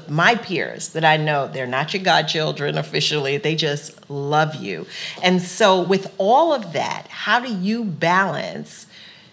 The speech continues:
doing all these ceremonies,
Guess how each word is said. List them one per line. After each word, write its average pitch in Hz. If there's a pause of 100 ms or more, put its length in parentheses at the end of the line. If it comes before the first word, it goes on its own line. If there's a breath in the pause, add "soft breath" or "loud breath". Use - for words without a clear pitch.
(540 loud breath)
doing 180
all 170
these 170
ceremonies, 147